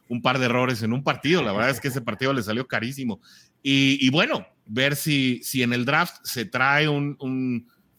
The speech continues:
pues una nueva oportunidad. Por ahí el coach y yo semblanteamos en sexta ronda a, a un chico de buenas, de buenas aptitudes, o si se apuesta por, por el talento que ya hay en casa. Entonces, pues parece, Oscar, que, que permanecer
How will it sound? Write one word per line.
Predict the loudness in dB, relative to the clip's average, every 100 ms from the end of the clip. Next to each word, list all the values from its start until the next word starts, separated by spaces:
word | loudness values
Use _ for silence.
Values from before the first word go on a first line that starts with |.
| _
pues | -8 -4
una | 0 2
nueva | 2 2
oportunidad. | 0 -4 0 2 2 2
Por | 0
ahí | 0
el | 0
coach | -2 -2 -2
y |
yo | -4
semblanteamos | -4 -4 -4 -4 -4 -4 -6
en | -8
sexta | -8 -4 -4
ronda | -2 -4 -4 -6 -8 _ _ -2
a, | 0 0
a | 2
un | 0
chico | 0 -4 -2
de | 0
buenas, | 0 0 -2 -4 -10
de | -4 -2
buenas | -2 -4 -8
aptitudes, | -10 -6 -2 2 0 -2 -16 _ _ -2
o | 0 2
si | -2 -2
se | -2
apuesta | -2 0 -2 -2 -12 -6
por, | -4 -4
por | -6 -6
el | -2
talento | 0 -2 -4 -8
que | -6
ya | -4
hay | -4
en | -4
casa. | -4 -4 -4
Entonces, | -6 -6 -8 -10 -16 _ _ _
pues | -4 -2
parece, | 0 0 0 -2
Oscar, | -2 -6 -8 -6
que, | -6 -2 -2 -4 -6 -10
que | -8
permanecer | -4 -2 0 -2 -2 0 0 -2